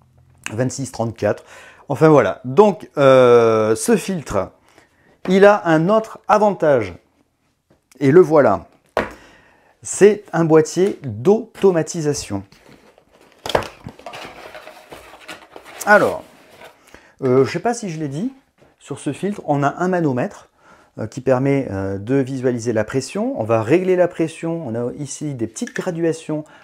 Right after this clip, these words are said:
Alors, je vous mettrai une image, euh, qui permettent aussi de se repérer et déjà de, de, de s'approcher, hein, du nombre de barres que l'on souhaite, euh, mettre. C'est un manomètre, euh, qui est rempli de glycérine, donc dans le temps, il ne va pas s'oxyder.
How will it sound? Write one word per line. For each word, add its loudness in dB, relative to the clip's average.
Alors, -6
je -6
vous -6
mettrai -8
une -4
image, -6
euh, 2
qui -8
permettent 0
aussi -10
de -14
se -2
repérer 0
et -8
déjà -2
de, -8
de, -12
de -6
s'approcher, 2
hein, 0
du -4
nombre -2
de 0
barres 0
que -8
l'on -4
souhaite, -4
euh, -4
mettre. -6
C'est -4
un 0
manomètre, -2
euh, 2
qui -8
est 0
rempli -4
de -4
glycérine, -2
donc -4
dans 0
le -2
temps, -8
il -4
ne -4
va -2
pas -2
s'oxyder. -6